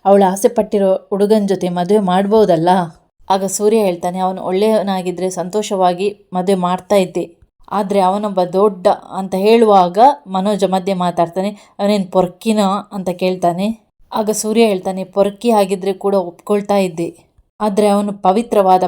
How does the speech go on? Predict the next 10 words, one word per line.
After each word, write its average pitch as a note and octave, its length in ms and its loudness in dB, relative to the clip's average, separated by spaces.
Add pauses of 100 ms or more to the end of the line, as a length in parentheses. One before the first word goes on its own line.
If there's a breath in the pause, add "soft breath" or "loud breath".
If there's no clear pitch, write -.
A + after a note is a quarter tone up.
ಪೊಲೀಸ್ A3 320 -2
ಕೆಲಸದಲ್ಲಿದ್ದುಕೊಂಡೇ F#3 1040 -2 (500)
ಅಪಪವಿತ್ರವಾಗಿರುವ G#3 1120 0
ನಾಲಾಯಕ್ F#3+ 560 0
ನಾಕಾಣೆ F#3+ 480 -4
ನನ್ F3 260 -6
ಮಗ. F3 200 -2 (880)
ಏಯ್, A3+ 240 0
ನಾನು G3 300 -2
ಒಪ್ಪಲ್ಲ, G3 400 0